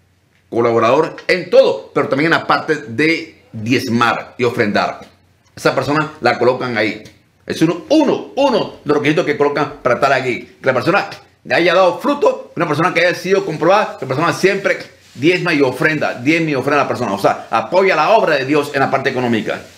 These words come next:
Eso, eso es mi iglesia. Así debe ser, así debe ser. Porque el dinero es un cuento. Es un cuento, es un cuento. Versículo nueve.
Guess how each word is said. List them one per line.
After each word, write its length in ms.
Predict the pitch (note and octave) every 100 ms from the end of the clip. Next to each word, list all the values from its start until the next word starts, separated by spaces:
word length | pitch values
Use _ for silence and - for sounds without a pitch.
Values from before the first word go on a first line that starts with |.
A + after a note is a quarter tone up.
| - - - - - _ _ -
Eso, 180 | G#2 F3
eso 100 | E3
es 200 | C3 D#3+
mi 80 | C3+
iglesia. 320 | C#3 D3 B2+
Así 140 | C3
debe 160 | C4+ G3+
ser, 380 | G3+ E3+ - -
así 180 | A2 D3
debe 140 | F3
ser. 280 | C#3+ B2+ - -
Porque 220 | C#3 C#3+ C3+
el 60 |
dinero 240 | B2+ D#3+ E3
es 40 |
un 120 | E3
cuento. 380 | D3 C#3+ C#3 - - - - - - -
Es 200 | C#3+ D3+
un 100 | C#3
cuento, 320 | B2 A#2 -
es 320 | - D3 C#3 C#3
un 100 | C3
cuento. 380 | B2 A2+ - - - - _ - - _ _ _ _ _ _ _ _ _ _ _ _ _ _ _ _ _ _ _ _ _ _ _ -
Versículo 360 | A#2+ G3+ F#3
nueve. 420 | F3 G3 C#3 -